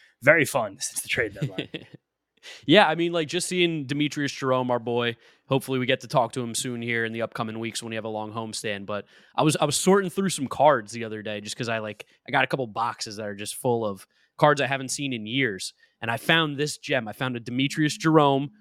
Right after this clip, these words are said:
Speaker 2: rookie card. I found a nice Dennis Santana rookie card, which I, again, didn't know that existed. And then if John was here, I found a rookie card of his favorite player, Danny Mendick, which I'll, I'll give it to him the
Speaker 1: Wow.
Speaker 2: next time we see him. That'll be his little gift. Even though, again,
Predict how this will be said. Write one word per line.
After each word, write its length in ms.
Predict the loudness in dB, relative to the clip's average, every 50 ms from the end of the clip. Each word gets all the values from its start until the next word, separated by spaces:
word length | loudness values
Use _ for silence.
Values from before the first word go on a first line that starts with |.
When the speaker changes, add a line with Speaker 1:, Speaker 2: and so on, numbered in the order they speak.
| _ _ -2
Speaker 2:
rookie 280 | 0 0 0 0 -2 0
card. 380 | 4 4 6 6 4 2 -2 _ _ _ _ _ _ -6
I 60 | 0
found 180 | 2 2 2
a 40 | 4
nice 340 | 2 2 2 0 -2 -6 -12 _ _ _ _ -16 -6
Dennis 380 | 0 2 4 4 4 2 2 -4 -6
Santana 760 | -4 0 2 2 2 0 -4 -6 -8 -4 -4 -2 -2 -2 -4
rookie 320 | -6 -8 -10 -10 -14 -12
card, 340 | -6 -4 -4 -2 -2 -4 -6 -6
which 180 | -8 -6 -4 -2
I, 120 | -2 -2
again, 340 | -2 -4 -4 -4 -4 -4 -4
didn't 160 | -4 -4 -2
know 80 | 0 2
that 160 | 2 2 2
existed. 420 | 0 -4 -8 -10 -10 -10 -10 -10 -8
And 100 | -6 -6
then 120 | -6 -6
if 100 | -8 -2
John 320 | 4 6 8 8 8 8
was 160 | 6 2 2 0
here, 300 | -4 -8 -8 -10 -10 _
I 240 | _ _ _ _ _ 2
found 120 | 2 4
a 60 | 6
rookie 200 | 4 4 2 0
card 220 | 0 2 2 2 2
of 60 | 0
his 140 | -4 -6 -4
favorite 280 | -4 -6 -6 -6 -6
player, 380 | 2 4 4 4 4 2 -6 _ _ _ _ _ _
Danny 280 | 4 4 4 4 2 0
Mendick, 380 | 0 0 0 0 -2 -10 -16 _ _ -16
which 320 | -12 -8 -6 -6 -6 -6 -2 2
I'll, 120 | 4 6
I'll 200 | 8 8 6 6
give 120 | 6 0 -2
it 80 | -2
to 80 | -4 -4
him 120 | -4 -4
the 60 | -2 -2
Speaker 1:
Wow. 60 | -2
Speaker 2:
next 160 | -4 -4 -2
time 180 | -4 -4 -4 -4
we 80 | -8
see 180 | -8 -8 -6 -6
him. 120 | -8 -6
That'll 120 | -6 -6 -4
be 140 | -4 -4
his 120 | -4 -4 -2
little 140 | -2 -4 -2
gift. 300 | -2 -2 -4 -4 _ _ _ _ _ _ _ -2
Even 180 | 0 2 4
though, 260 | 4 4 4 4 2 _ _ _ -4
again, 320 | -2 0 0 -2 -4